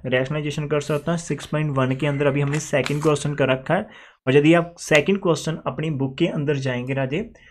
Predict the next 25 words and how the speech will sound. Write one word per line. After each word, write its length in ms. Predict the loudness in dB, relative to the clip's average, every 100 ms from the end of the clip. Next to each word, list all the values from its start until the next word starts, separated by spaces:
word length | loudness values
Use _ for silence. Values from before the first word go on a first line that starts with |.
| _ _ -4
ये 100 | -2
हमने 140 | -2
सेकंड 320 | 0 0 0 -4
क्वेश्चन 280 | -4 -4
कर 140 | -4 -4
रखा 220 | -4 -6
है, 80 | -4
और 200 | -2 -2
यदि 140 | 0 0
आप 100 | 0
बुक 180 | -4 -2
के 100 | -2
अंदर 220 | 0 -2
जाएंगे 320 | 0 -2 -2
तो 160 | -2 -4
इसका 300 | -4 -2 -2 -2 0
आंसर 320 | -2 0 -2 0
आप 160 | -2 -2
यदि 200 | -4 -2
नीचे 320 | -2 -2 -2
आकर 240 | -2 -2 -2
देखोगे 340 | -2 -2 0
तो 100 | 0
आपको 200 | 0 -2
ज़ीरो 320 | -2 0 0